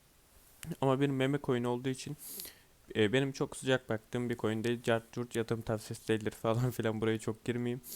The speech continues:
Yani biz sadece şu anda, e, bedava para kazanmaya çalışacağız. Bonk coin'i zaten duymuşsunuzdur.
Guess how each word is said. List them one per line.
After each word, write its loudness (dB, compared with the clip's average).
Yani 0
biz -2
sadece 4
şu -4
anda, 2
e, 0
bedava 6
para 2
kazanmaya 2
çalışacağız. 0
Bonk 2
coin'i 0
zaten 0
duymuşsunuzdur. -4